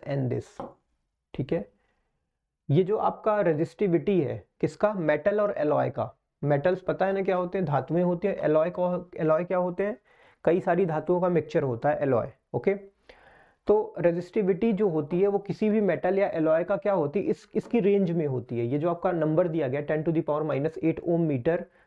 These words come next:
to ten to the power minus six ohm meter, और ये क्या है, ये बहुत कम है।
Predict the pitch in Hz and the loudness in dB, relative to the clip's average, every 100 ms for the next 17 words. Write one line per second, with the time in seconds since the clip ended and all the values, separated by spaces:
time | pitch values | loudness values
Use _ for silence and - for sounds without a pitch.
0 | _ 202 196 185 175 175 170 165 147 156 | _ 0 2 2 2 2 2 0 -2 -2
1 | 135 139 147 - - - 135 123 120 165 | -2 -2 -4 -6 -4 -2 0 2 2 0
2 | 190 - - - - 170 196 - 208 220 | 0 -6 -20 -6 2 2 2 2 0 0
3 | 220 175 196 - 170 151 117 | 0 2 0 0 0 0 -6